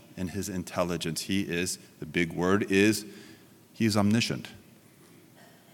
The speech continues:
He knows all. And his omniscience is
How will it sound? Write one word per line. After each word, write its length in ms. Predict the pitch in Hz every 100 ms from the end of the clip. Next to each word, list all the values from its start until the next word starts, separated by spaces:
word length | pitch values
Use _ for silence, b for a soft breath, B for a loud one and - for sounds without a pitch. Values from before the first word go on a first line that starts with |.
| -
He 140 | 104
knows 280 | 101 120 110
all. 260 | 80 80 - - - - - - - - - - - - - - - - - - - - B -
And 120 | 139
his 200 | 185 180
omniscience 840 | 135 156 147 131 143 151 117 101
is 260 | 113 120